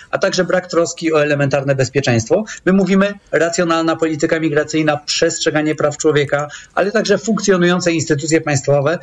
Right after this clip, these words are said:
które są e, w stanie zweryfikować, kto tak naprawdę w Polsce jest, kto ma prawo tu przebywać, e, i, i, i, i kto ewentualnie stanowi zagrożenie, jeżeli tak jest. E, i raz jeszcze tu się kłania funkcjonujące państwo i instytucje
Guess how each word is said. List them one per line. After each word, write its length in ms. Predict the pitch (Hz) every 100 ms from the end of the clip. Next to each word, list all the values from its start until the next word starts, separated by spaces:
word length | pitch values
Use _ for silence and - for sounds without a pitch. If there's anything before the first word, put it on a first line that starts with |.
| - _
które 260 | - 170 165
są 380 | 180 180 190 - _ 151
e, 180 | 151
w 80 | 147
stanie 400 | - 160 156 160
zweryfikować, 800 | 127 147 143 143 135 139 139 -
kto 220 | - 151
tak 140 | 147 135
naprawdę 380 | 131 131 120
w 60 | 123
Polsce 400 | 139 123 - 123
jest, 300 | 120 131 -
kto 180 | - 131
ma 140 | 123
prawo 280 | 127 120 120
tu 100 | 120
przebywać, 580 | - 113 113 120 - - - - -
e, 380 | 131 127 127 - -
i, 220 | 156 180 214
i, 60 |
i, 460 | 190 196 190 202 180
i 60 |
kto 400 | 180 - 156 160 - -
ewentualnie 600 | 139 156 143 156 151 147
stanowi 340 | 139 143 135 135
zagrożenie, 540 | 131 123 127 139 139
jeżeli 420 | 131 127 131 127
tak 220 | 117 113 101
jest. 380 | 117 - - - - -
E, 80 | 147
i 260 | 180 202 202
raz 180 | 185
jeszcze 260 | 175 160 175
tu 100 | -
się 140 | 190
kłania 600 | 185 170 147 147 151 156 165 185 190 -
funkcjonujące 580 | - 175 185 170 160 160
państwo 320 | - 143 -
i 60 | 156
instytucje 560 | 139 139 135 113 147